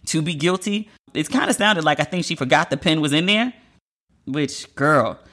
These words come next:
But in the same way that a prisoner swap for a vape pen versus somebody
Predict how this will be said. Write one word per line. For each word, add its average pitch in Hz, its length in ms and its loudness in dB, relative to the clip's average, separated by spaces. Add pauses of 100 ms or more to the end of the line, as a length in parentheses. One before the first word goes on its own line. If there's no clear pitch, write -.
(460)
But 170 120 0
in 170 80 2
the 156 80 0
same 170 320 0
way 156 260 4
that 139 540 2
a 143 80 2
prisoner 165 440 -2
swap 143 460 2
for 147 440 2
a 139 100 2
vape 147 340 -2
pen 131 400 2
versus 139 340 2
somebody 135 360 0